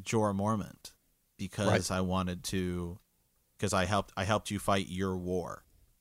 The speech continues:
Speaker 1: I think that would have, could have really pushed it more. It would have given, like, literally just those two lines could have really amped up the situation of, of why we see her going into that. There's,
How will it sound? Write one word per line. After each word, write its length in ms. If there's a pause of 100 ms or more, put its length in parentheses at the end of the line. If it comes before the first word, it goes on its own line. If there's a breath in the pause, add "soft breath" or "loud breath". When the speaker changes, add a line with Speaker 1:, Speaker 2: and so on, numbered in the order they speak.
(160)
Speaker 1:
I 120
think 400
that 560
would 140
have, 160 (340)
could 100
have 140
really 460
pushed 500
it 260 (480)
more. 500
It 100
would 120
have 100
given, 460
like, 160
literally 280
just 240
those 320
two 200
lines 440
could 140
have 120
really 540 (920 loud breath)
amped 300
up 120
the 100
situation 560
of, 340 (100)
of 280
why 320
we 160
see 560 (1040)
her 600 (500)
going 280
into 220
that. 160
There's, 220